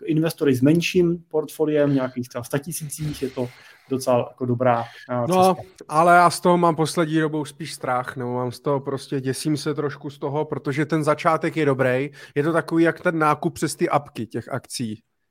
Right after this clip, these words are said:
Speaker 2: jo? Já to teda rychle sjednám, rychle, jednoduše koupím, sjednám a tak dále, ale, eh, pak, a, a pak jako co?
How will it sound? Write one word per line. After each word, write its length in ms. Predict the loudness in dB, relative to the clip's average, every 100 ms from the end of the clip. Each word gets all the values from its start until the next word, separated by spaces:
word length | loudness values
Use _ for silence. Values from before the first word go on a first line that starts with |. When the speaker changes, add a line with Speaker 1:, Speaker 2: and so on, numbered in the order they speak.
| _ _ _
Speaker 2:
jo? 340 | 2 4 2 -2 _ _ _
Já 140 | 0 2
to 120 | 2
teda 240 | 4 6
rychle 300 | 4 4 0
sjednám, 440 | 0 -2 2 2 2
rychle, 400 | 0 0 0 0
jednoduše 560 | 0 0 -2 -2 -6
koupím, 520 | -2 -2 -2 -4 -6 -6
sjednám 520 | -4 -4 -2 -2 -2
a 40 |
tak 200 | -4 -2
dále, 480 | 2 4 4 2 0 -6 -20 -20 _
ale, 600 | -2 2 4 4 4 2 -2 _ _ -10
eh, 120 | -10 -2
pak, 220 | -2 -2 -4
a, 100 | -4
a 180 | -4 0
pak 220 | 0 2
jako 240 | -2 -2
co? 340 | -2 -2 -2